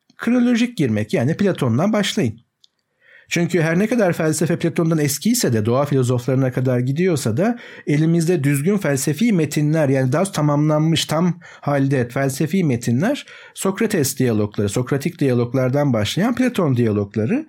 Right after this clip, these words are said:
Ee, bunlardan da ilk olarak ben devlet diyaloğunu tavsiye ederim. Çünkü bugünün pek çok problemiyle yüzleşirsiniz. Platon'un teorisinin doğru olmamasına rağmen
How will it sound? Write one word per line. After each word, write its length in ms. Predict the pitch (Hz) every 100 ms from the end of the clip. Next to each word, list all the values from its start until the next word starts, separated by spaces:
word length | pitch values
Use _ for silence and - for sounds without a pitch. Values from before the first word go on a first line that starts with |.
| - - - 180
Ee, 240 | 170 180
bunlardan 440 | 269 254 233 214
da 40 | 208
ilk 220 | 247 240
olarak 260 | 143 202 -
ben 200 | 269 208
devlet 480 | 196 202 226 -
diyaloğunu 440 | 151 135 123 123 226
tavsiye 440 | 202 123 - 220
ederim. 260 | 180 98 - - _ _ _ _ - -
Çünkü 260 | - 190 143
bugünün 320 | 226 220 180
pek 220 | 240 -
çok 220 | 170 -
problemiyle 640 | - 156 147 156 180 143 196
yüzleşirsiniz. 840 | 196 143 147 131 160 - 117 104
Platon'un 640 | - 202 247 220 196 196 -
teorisinin 680 | - 170 175 175 175 196 160
doğru 340 | 151 170 175
olmamasına 840 | 175 214 185 156 147 - 147 143 131
rağmen 540 | 123 117 135 226 247